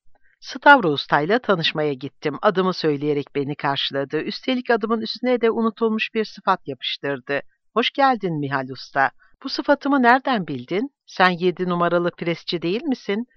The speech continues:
Karacan bölümündeki, toprağı bol olsun, yaşlı Sotiri'ye yol verdikleri gün almışlardı işe seni sanırım."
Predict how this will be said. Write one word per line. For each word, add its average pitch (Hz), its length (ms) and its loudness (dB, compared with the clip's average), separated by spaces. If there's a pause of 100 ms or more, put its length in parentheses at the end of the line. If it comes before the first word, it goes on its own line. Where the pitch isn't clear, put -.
(140)
Karacan 226 500 6
bölümündeki, 139 800 -4 (100)
toprağı 185 420 2
bol 175 140 4
olsun, 160 460 0 (300)
yaşlı 196 300 4
Sotiri'ye 185 500 0
yol 214 260 2
verdikleri 214 560 2
gün 254 160 -2
almışlardı 139 680 0
işe 147 280 -4
seni 139 280 -4
sanırım." 135 520 -4